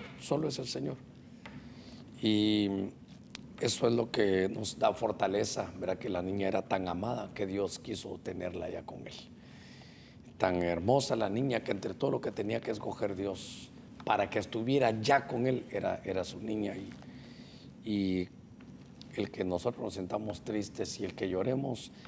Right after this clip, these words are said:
eso solo el tiempo y Dios se lo va a quitar, hijita. Mientras tanto,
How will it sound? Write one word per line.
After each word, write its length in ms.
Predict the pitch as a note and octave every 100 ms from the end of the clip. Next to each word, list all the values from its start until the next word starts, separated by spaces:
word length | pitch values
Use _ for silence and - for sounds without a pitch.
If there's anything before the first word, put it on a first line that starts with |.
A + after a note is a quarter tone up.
| -
eso 440 | A#2 C3+ - -
solo 340 | - - A#2+ G2+
el 120 | F#2+
tiempo 540 | - F3 A#3 - D#3 -
y 100 | B2+
Dios 220 | A2+ A#2 -
se 100 | A2+
lo 100 | G2
va 80 |
a 40 | G2
quitar, 300 | G2+ G2 F#2
hijita. 300 | F2 F#2+ F2
Mientras 380 | G2 F#2+ F#2+ -
tanto, 400 | D3+ G#3+ -